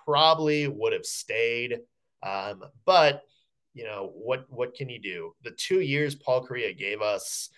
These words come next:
um, easily, easily puts him in contention for the best free agent signing of all time.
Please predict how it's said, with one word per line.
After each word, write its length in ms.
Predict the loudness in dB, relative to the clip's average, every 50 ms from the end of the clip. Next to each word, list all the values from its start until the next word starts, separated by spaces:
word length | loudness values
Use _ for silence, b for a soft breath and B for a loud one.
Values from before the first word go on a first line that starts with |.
| b b b b b b b -8
um, 440 | -6 -4 -4 -4 -6 -8 -12 -18 -20 _ _ _ _ _
easily, 640 | -4 -2 -2 -2 -2 -4 -4 -6 -6 -8 -10 -14 _ _ _ _
easily 420 | -10 -8 -8 -6 -4 -4 -4 -4
puts 280 | -4 -4 -6 -6 -6 -8
him 100 | -8 -8
in 140 | -10 -12 -12
contention 540 | -16 -16 -12 -12 -12 -10 -10 -10 -12 -12
for 120 | -10 -10 -10
the 140 | -10 -10 -10
best 380 | -6 -6 -6 -4 -6 -8 -10
free 200 | -8 -8 -6 -6
agent 240 | -8 -8 -12 -14 -10
signing 360 | -8 -8 -8 -8 -10 -12 -14
of 100 | -10 -6
all 160 | -6 -4 -4
time. 420 | -6 -6 -6 -4 -4 -4 -4 -4